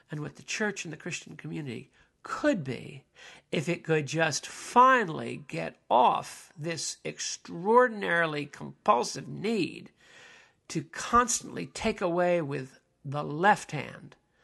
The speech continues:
what it has given so beautifully and graciously and unconditionally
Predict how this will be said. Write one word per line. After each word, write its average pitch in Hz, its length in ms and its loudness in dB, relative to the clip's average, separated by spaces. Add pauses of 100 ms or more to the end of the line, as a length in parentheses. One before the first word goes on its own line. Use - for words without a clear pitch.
(380)
what 160 200 -2
it 127 80 -4
has 135 160 -8
given 151 560 -2
so 147 520 -6 (200)
beautifully 139 760 -4
and 120 240 -12 (140)
graciously 139 840 -4
and 131 200 -12
unconditionally 131 960 -12